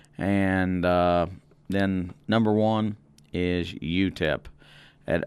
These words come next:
oh and seven. Uh, <laughs> they lost thirty-one twenty-four to Louisiana Tech, and they actually improved, but, uh,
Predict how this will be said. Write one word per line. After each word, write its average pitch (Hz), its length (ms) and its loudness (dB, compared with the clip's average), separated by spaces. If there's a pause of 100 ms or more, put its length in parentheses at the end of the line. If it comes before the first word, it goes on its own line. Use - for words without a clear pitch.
oh 101 300 6
and 87 180 -2
seven. 87 540 -2 (580)
Uh, 80 680 -6 (400)
<laughs> - 400 -16
they - 840 -6
lost 92 300 0
thirty-one 104 400 2
twenty-four 98 540 -2
to 98 80 0
Louisiana 90 540 -2
Tech, 98 540 0
and 80 260 -6
they 78 120 -4
actually 85 340 -6
improved, 98 760 0
but, 92 440 -2
uh, 85 260 0